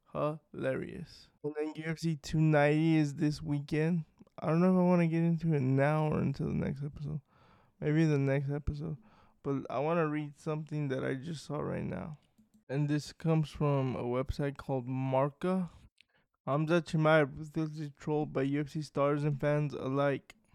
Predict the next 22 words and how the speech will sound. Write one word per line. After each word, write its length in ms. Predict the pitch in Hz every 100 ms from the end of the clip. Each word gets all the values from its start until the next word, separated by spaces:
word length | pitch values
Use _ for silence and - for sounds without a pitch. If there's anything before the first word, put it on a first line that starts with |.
| _ _ _ _
over 400 | 127 139 131 143
his 320 | 143 139 131 131
long 360 | 135 135 147
hiatus. 680 | 143 139 131 131 123 107 - - _ - -
When 140 | 139
Hamza 420 | 147 160 170 180 -
first 240 | 165 156
appeared 320 | 160 - 160 156
in 120 | 151
the 80 | 147
U 160 | 147
F 100 | 151
C, 180 | 147 156
he 160 | 165 170
was 240 | 170 139
widely 360 | 135 135 143 147
considered 380 | 151 143 156 151
one 200 | 147 147
of 60 |
the 80 | 139
scariest 460 | - 143 143 147 151
dudes 220 | 147